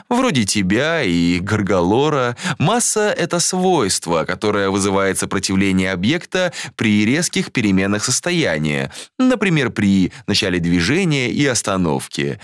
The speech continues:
Э, вес и масса всегда находятся в равном соотношении, за исключением случая, когда на это соотношение влияет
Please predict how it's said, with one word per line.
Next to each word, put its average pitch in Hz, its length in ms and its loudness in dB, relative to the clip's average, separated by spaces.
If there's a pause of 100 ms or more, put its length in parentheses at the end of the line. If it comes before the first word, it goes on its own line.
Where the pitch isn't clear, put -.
(300)
Э, 98 260 0
вес 135 380 0
и 160 100 0
масса 208 420 0
всегда 170 440 0
находятся 165 720 0 (160)
в 190 80 -2
равном 101 460 0
соотношении, 85 960 0 (280)
за 98 140 -2
исключением 101 640 0
случая, 185 460 0
когда 107 400 0
на 95 180 0
это 95 160 -2
соотношение 175 800 0
влияет 139 560 0